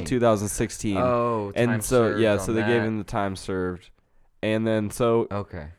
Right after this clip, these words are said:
Speaker 2: he comes out
Speaker 1: Okay.
Speaker 2: two thousand. He actually gets out even a little bit earlier 'cause he doesn't hit twenty twenty-one.
Speaker 1: Right.
Speaker 2: So he, he ended up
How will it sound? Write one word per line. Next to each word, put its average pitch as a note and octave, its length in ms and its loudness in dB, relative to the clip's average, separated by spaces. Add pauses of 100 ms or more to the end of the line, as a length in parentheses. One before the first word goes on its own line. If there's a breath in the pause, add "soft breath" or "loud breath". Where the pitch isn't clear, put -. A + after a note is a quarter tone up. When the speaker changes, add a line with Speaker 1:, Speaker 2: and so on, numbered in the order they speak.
(300)
Speaker 2:
he C3 140 -8
comes C#3 320 0
out A#2+ 280 2
Speaker 1:
Okay. C#3 100 -4
Speaker 2:
two G2 60 -4
thousand. B2+ 440 0
He C3+ 160 2
actually F3+ 560 -2 (640)
gets C3+ 220 2
out C#3+ 200 4
even D#3+ 200 2
a F#3+ 40 4
little D3 200 4
bit B2 140 4
earlier C#3 400 4
'cause A#2 180 -2
he A2 60 -4
doesn't C#3 220 0
hit A#2+ 140 -2
twenty G#2+ 240 -2
twenty-one. A2+ 560 0 (380)
Speaker 1:
Right. F#2 240 -4 (160)
Speaker 2:
So B2+ 220 4
he, B2+ 260 2
he C#3+ 160 -2
ended D3+ 180 -2
up C3+ 160 2